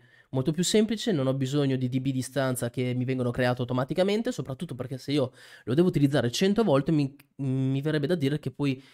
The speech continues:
si devono creare cento D B di stanza, o che le vai a allocare dentro un'altra F B. Sono sempre cento blocchetti da creare,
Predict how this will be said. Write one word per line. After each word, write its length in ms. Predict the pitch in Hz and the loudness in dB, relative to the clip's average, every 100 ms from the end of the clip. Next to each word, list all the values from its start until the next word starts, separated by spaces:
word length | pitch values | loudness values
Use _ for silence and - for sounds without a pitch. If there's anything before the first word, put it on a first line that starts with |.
| _ | _
si 120 | - | -4
devono 200 | 147 135 | -2 -2
creare 380 | 123 165 120 139 | 0 0 0 -2
cento 260 | - 143 | -2 -2
D 80 | 123 | -2
B 80 | 123 | -2
di 120 | 151 | -2
stanza, 520 | 175 175 120 120 - _ - | 0 0 0 -2 -6 _ -4
o 120 | 180 | -2
che 140 | 180 | 0
le 100 | 156 | 0
vai 140 | 147 160 | 2 2
a 40 | |
allocare 400 | 160 151 185 190 | 2 0 0 0
dentro 260 | 170 156 151 | 0 -2 -2
un'altra 320 | 151 156 156 | -2 0 -2
F 160 | - 151 | 0 0
B. 280 | 135 110 - _ _ - | 0 -2 -10 _ _ -20
Sono 200 | - 123 | -6 -4
sempre 680 | 123 - 156 156 151 143 143 | -2 0 0 0 0 -2 -2
cento 560 | - 151 147 143 147 | -4 -2 -2 0 -2
blocchetti 560 | 143 131 123 143 139 139 | 0 -2 -2 -4 -2 -4
da 100 | 135 | -4
creare, 480 | - 127 120 107 | -4 -2 -2 -6